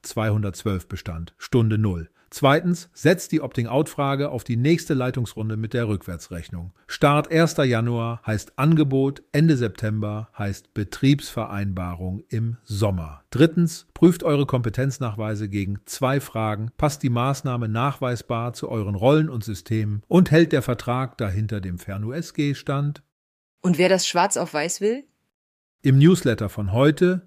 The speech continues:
Speaker 1: mit allen Primärquellen. Dort läuft auch die Einwortfrage dieser Ausgabe. Kommt bei euch das Opting-out zum ersten Januar?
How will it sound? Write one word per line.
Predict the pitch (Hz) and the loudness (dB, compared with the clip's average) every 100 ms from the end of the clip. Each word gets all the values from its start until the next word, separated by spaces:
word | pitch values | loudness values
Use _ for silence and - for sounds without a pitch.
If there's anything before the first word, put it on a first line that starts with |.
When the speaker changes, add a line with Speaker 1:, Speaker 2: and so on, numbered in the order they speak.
| _ | _
Speaker 1:
mit | 123 131 - | -2 -2 -4
allen | 117 120 131 139 143 - | -4 0 0 0 -2 -4
Primärquellen. | - 107 98 87 - 90 87 87 _ 160 | -2 0 0 -6 -8 -10 -8 -12 _ 6
Dort | 190 - | 6 6
läuft | 139 135 139 - | 4 4 2 -4
auch | 123 - | -8 -4
die | 120 - | -6 -4
Einwortfrage | 120 135 131 120 123 - 117 110 110 117 - - | -2 0 0 -2 -4 -6 -6 -4 -4 -8 -8 -4
dieser | 107 120 101 | -2 -2 -2
Ausgabe. | 110 - 95 87 85 85 - - | -4 -4 -8 -8 -10 -14 -14 2
Kommt | 156 175 180 | 4 4 0
bei | 127 120 | -2 -2
euch | 117 123 135 - | 0 0 -2 -6
das | 110 101 - _ | -6 -6 -10 _
Opting-out | 143 - 147 139 110 120 - _ | -6 -2 -2 -2 -2 -4 -6 _
zum | - 104 - | -4 -4 -2
ersten | 113 113 - - | -4 -4 -4 -4
Januar? | 104 101 120 127 135 | -2 0 0 -2 -4